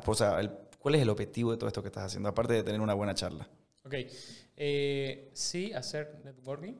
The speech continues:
Speaker 2: lo dijiste, pero casi nunca lo digo porque creo que no prima eso. Porque muchas
Speaker 1: Ya.
Speaker 2: personas que están acá, obviamente, pueden ser potenciales, eh, clientes de, de mi servicio,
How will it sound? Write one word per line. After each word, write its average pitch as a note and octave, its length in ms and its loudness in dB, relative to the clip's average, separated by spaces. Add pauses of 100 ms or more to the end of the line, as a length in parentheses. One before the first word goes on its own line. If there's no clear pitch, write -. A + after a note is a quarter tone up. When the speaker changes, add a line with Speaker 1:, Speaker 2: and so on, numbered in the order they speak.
Speaker 2:
lo B2+ 100 -6
dijiste, C#3 480 -8 (140)
pero A#2+ 560 -6
casi - 240 -6
nunca B3 180 -4
lo A#3+ 120 -4
digo A#3+ 320 -4
porque E3 800 -6 (840)
creo A#3 220 -6
que G3+ 80 -2
no G3 200 -2
prima D3 340 2
eso. - 320 -10 (120)
Porque E3 160 -8
muchas G#3+ 320 -2
Speaker 1:
Ya. - 20 -8
Speaker 2:
personas G#3 360 -4
que - 60 -10
están G3+ 200 -2
acá, G3 340 0 (360)
obviamente, F#3 720 0 (340)
pueden F3 200 0
ser F#3+ 180 -2
potenciales, D3 840 -2
eh, B2 500 -8
clientes A#2+ 600 -10
de, F#2+ 320 -10 (100)
de A2+ 120 -18
mi A2 120 -20
servicio, G#2+ 480 -12